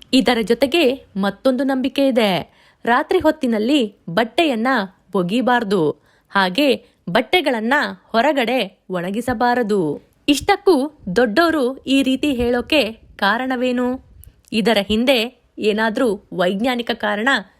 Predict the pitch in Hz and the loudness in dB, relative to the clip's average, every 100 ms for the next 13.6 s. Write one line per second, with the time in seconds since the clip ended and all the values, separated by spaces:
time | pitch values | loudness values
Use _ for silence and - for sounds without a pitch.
0 | _ - 175 160 202 247 202 - 160 - | _ -8 -4 0 2 0 -2 -4 -4 -6
1 | - _ _ 202 190 214 220 285 320 247 | -14 _ _ -2 0 0 2 2 0 -2
2 | 226 294 359 _ - 190 196 254 254 269 | 0 -2 -2 _ -8 -4 -2 -2 -2 -2
3 | 262 254 - 214 196 151 - _ _ 180 | -2 -4 -4 -4 -2 -4 -10 _ _ -4
4 | 170 180 214 233 247 240 311 - - 202 | -2 0 0 0 0 -2 -4 -8 -6 -4
5 | 190 220 269 285 320 330 240 196 147 - | -2 0 0 2 2 2 2 0 -2 -8
6 | _ 190 226 339 - 381 240 220 202 202 | _ 0 2 2 0 0 2 0 0 2
7 | 277 214 - - 208 277 - 262 202 247 | 0 -2 -10 -2 0 0 -2 -2 0 -2
8 | 247 202 - 170 226 - 320 240 202 240 | -2 -6 -10 -4 -2 2 2 2 2 0
9 | 220 196 _ 190 185 202 214 311 320 247 | -2 -6 _ 0 0 2 2 2 2 0
10 | 226 190 - 277 233 - _ 185 190 220 | 0 -8 -4 -2 -2 -6 _ -4 0 0
11 | 226 220 220 226 196 180 151 _ _ _ | 0 0 0 -2 -2 -2 -6 _ _ _
12 | 170 185 175 170 196 277 - _ _ 175 | -8 -4 -4 0 0 -2 -8 _ _ -2
13 | 240 - 339 262 214 233 | -2 0 2 2 2 0